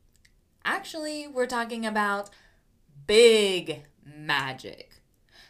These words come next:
Technically, we're talking about Big Magic by Elizabeth Gilbert, because this is the segment on the podcast, Lit Lit,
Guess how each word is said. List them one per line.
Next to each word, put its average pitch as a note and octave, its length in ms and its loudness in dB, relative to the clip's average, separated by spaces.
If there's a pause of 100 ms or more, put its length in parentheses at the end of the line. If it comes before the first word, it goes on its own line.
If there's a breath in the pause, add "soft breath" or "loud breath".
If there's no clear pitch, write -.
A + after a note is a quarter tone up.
(100)
Technically, C4+ 540 -4
we're A#3+ 140 0
talking F#3+ 340 -4
about E3 340 -4
Big B3 300 -2
Magic G#3 680 -4
by E3+ 260 -6
Elizabeth D#3+ 680 -10 (180)
Gilbert, A#3+ 720 0
because E3+ 460 -10 (180)
this D#4 420 -6
is A#3+ 440 0
the F3 240 -10
segment A#3+ 500 -4
on G#3 100 -4
the G3+ 80 -12
podcast, F#3 680 -6 (260 loud breath)
Lit G3+ 440 -4 (300 soft breath)
Lit, D#3+ 600 -8